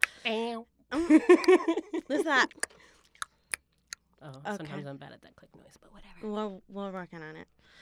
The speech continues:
Speaker 2: So we wanted to just let you know who we are, first episode,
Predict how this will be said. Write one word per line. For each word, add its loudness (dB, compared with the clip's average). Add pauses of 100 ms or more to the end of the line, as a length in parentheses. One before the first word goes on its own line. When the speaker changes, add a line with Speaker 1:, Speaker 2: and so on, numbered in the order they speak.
(300)
Speaker 2:
So -2 (140)
we -4
wanted 0
to -4
just -4
let 0
you -4
know -4
who -4
we -4
are, -2 (520)
first -2
episode, -4